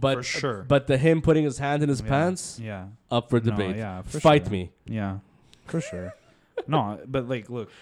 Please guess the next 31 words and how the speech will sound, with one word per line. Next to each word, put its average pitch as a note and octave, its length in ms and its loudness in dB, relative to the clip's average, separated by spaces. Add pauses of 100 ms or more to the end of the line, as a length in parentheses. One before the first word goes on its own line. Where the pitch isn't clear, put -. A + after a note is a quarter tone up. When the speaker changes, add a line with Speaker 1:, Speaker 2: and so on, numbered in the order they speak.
(260)
Speaker 2:
do C#3 80 -8
you D3+ 100 -4
think D#3 200 -8
the C#3+ 60 -6
people D3 280 -8
in C#3+ 80 -6
the C3 60 -8
movie A#2+ 520 -12
know G#2+ 300 -10
that G#2+ 140 -10
they're G#2 100 -8
in G#2 60 -10
the G2+ 60 -10
movie? G#2 280 -10
Speaker 1:
I A#2+ 100 0
don't D#3 180 4
think C#3+ 200 0
so. G2+ 180 2
I G2+ 60 4
had C3 180 0
this B2+ 100 -12
discussion C#3 300 -8
also C#3 260 0
with A2+ 80 -6
Andrea. G#2 360 0
Speaker 2:
The C3 160 -4
black C3+ 280 -2
girl, D#3 200 2
for C3 220 -8
sure, B2+ 260 -6
no. G2+ 220 -12